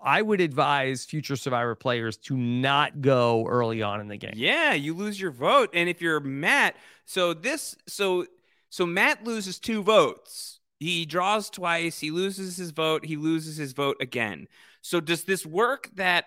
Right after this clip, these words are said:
Speaker 2: because there were two tribal councils already that, uh, Matt has not had to attend, that his vote is clear again? Or is it the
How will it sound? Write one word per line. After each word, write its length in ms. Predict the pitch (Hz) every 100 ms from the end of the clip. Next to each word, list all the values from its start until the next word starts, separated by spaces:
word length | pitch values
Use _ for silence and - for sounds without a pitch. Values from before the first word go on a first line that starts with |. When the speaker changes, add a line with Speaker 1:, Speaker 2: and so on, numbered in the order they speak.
| -
Speaker 2:
because 480 | 180 - 175 170 165
there 140 | 165
were 120 | 151 147
two 280 | - 185 190
tribal 400 | - 160 160 151
councils 800 | 156 160 165 180 175 175 170 -
already 680 | 165 170 170 165 170 170 160
that, 240 | 156 151 - 139
uh, 180 | 123
Matt 320 | 123 139 151 -
has 220 | 147 131
not 200 | 143 -
had 220 | 147 139
to 120 | 135
attend, 420 | 123 - 147 156 139
that 160 | 131
his 160 | 131 113
vote 300 | 117 139 -
is 140 | 135 -
clear 480 | - 156 185 240
again? 400 | 226 208 226 220 -
Or 160 | 160 151
is 100 | 170
it 140 | -
the 120 | 165